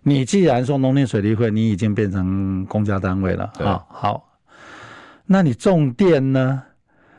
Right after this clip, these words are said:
Speaker 1: 你把我农地、我的灌区全部拿去种电，你有没有问我水利会？
Speaker 2: 农田水，嗯。
Speaker 1: 我，我同不同意？
Speaker 2: 嗯。
Speaker 1: 因为那是我的灌区哦。
Speaker 2: 那是我的土地哦。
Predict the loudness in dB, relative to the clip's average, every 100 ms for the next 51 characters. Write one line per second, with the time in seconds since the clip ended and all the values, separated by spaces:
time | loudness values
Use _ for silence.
0 | _ 0 2 4 4 4 4 2 2 2
1 | 0 -4 0 2 2 2 2 2 0 0
2 | 0 0 0 -2 0 2 2 2 0 0
3 | -2 0 -2 0 0 0 0 _ _ _
4 | -2 2 2 2 2 2 2 0 -2 _
5 | -20 -20 _ -6 0 2 2 2 0 0
6 | -2 -2 -2 -2 0 0 -2 -6 -6 -2
7 | -2 -4 -4 -4 -2 -2 -2 -2 -6 _
8 | _ _ _ _ -12 -6 -6 -6 -6 0
9 | 2 2 2 0 0 0 0 0 0 -2
10 | -2 0 0 0 0 0 0 -2 -6 -2
11 | 0 0 -2